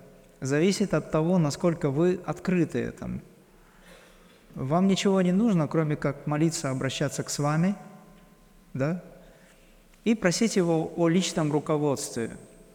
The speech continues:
Потому что, когда я даю посвящение в седьмую ступень вместе с именем и мантрой, я не замыкаю судьбу человека на себе. Это было бы не-,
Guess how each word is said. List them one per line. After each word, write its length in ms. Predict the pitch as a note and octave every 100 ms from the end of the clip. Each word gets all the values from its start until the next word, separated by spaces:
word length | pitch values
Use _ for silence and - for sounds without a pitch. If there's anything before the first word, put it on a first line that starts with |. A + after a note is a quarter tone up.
| - - - _
Потому 200 | C#3 D3
что, 160 | D#3+ D#3+
когда 300 | E3 D#3 F3
я 160 | E3+
даю 280 | D#3+ E3+ E3+
посвящение 680 | E3 D#3 E3 - F3 D#3+ D3
в 40 |
седьмую 360 | - D3+ D#3+ D3+
ступень 560 | - D#3+ G3+ A3 G#3+ F#3+ - -
вместе 460 | D#3+ C#3 D3+ C#3+ C#3
с 100 | -
именем 500 | G#3 E3 D3 C3 B2+ -
и 60 | D3
мантрой, 640 | C#3+ F#3 F#3+ C#3 B2 A#2+ - - - - - -
я 760 | C3 C3+ D#3+ E3+ E3+ E3 F3 - - -
не 280 | D#3 D#3 E3
замыкаю 800 | D3 D#3 D#3 F3 D#3 C3+ A#2+ A#2 - - - - - - _ - _ _ - - _ _ _ _
судьбу 360 | - D#3 C#3+ D#3
человека 420 | - D3 E3 D#3+
на 100 | C#3
себе. 460 | C3+ - C3 A#2+ A2 - - - - - - _ -
Это 180 | - C3+
было 200 | C3+ C3
бы 120 | C3
не-, 200 | C3+